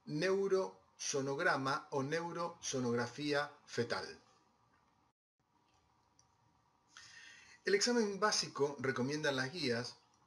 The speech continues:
debe realizarse a partir de la semana veinte y no antes. Debe ser hecho por un ecografista que tenga experiencia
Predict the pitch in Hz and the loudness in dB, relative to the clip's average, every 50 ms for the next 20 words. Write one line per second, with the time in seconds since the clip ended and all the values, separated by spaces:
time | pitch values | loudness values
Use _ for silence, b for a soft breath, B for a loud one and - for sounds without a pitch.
0 | B B B B - 135 165 196 202 208 202 175 165 151 143 135 - - 175 175 | B B B B -4 4 4 6 8 6 6 4 4 0 0 2 0 2 2 0
1 | 170 160 - 175 165 - - 160 160 160 170 160 160 - 233 233 220 202 165 143 | 0 0 -2 -2 -2 0 0 0 2 2 2 0 0 0 -2 0 2 4 4 4
2 | 139 - 139 143 160 165 156 139 151 175 180 175 165 165 165 165 165 - 143 139 | 2 2 0 0 0 0 2 2 2 0 0 -2 -4 -4 -4 -4 -4 -4 -4 -4
3 | 151 160 151 127 110 95 90 87 - - - - - - - - _ _ _ _ | -2 0 0 0 0 0 -4 -8 -12 -12 -10 -10 -12 -12 -14 -18 _ _ _ _
4 | _ _ _ _ _ _ - _ B B B B B B B B B B B B | _ _ _ _ _ _ -20 _ B B B B B B B B B B B B
5 | B _ _ - 151 165 165 - 170 170 180 - 165 143 139 143 147 151 139 123 | B _ _ -2 2 2 4 2 2 2 0 0 0 0 0 -2 0 0 -2 -2
6 | 127 127 123 120 - - 175 147 - - - 156 143 139 - - - - _ _ | 0 0 0 -2 -2 -4 -10 -12 -10 -4 2 2 2 2 2 -4 -12 -20 _ _
7 | _ _ _ - - 120 - - 151 156 147 139 135 - - - - 147 143 - | _ _ _ -4 -4 -4 -2 -2 -4 -2 0 0 0 0 0 -4 -2 -2 0 0
8 | - - - 131 131 147 175 180 175 160 143 123 - - 113 107 101 90 - | -2 -2 -2 -2 -2 0 2 2 2 2 2 2 2 2 2 0 -2 -4 -6